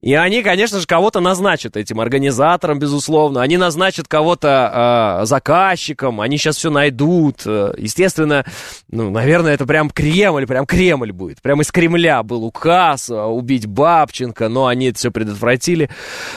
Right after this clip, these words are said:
Но этот цирк, э, интересный, интересный. Почему этот цирк интересный? Потому что раньше для такого цирка нужны были жертвы.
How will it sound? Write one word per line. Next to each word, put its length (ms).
Но 100
этот 160
цирк, 320
э, 400
интересный, 680
интересный. 480
Почему 300
этот 120
цирк 200
интересный? 540
Потому 260
что 300
раньше 380
для 140
такого 340
цирка 320
нужны 260
были 200
жертвы. 460